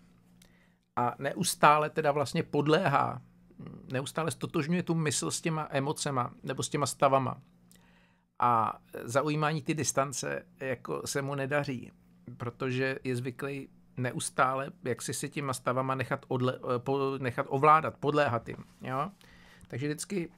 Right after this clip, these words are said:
<clears throat> ta meditace se provozuje zprvu teda krátce, pár vteřin třeba stačí,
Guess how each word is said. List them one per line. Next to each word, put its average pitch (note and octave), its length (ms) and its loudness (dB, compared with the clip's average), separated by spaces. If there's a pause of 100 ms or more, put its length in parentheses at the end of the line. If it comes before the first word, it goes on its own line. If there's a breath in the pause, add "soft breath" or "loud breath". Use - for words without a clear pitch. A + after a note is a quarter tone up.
<clears throat> D#3+ 200 6
ta C#3+ 60 0
meditace C#3+ 440 -2
se D3+ 100 0
provozuje C#3+ 480 2 (540)
zprvu D3 300 -2
teda D3 200 2
krátce, B2+ 540 2
pár C#3+ 180 2
vteřin D#3 360 6
třeba C#3+ 240 0
stačí, C3 500 -4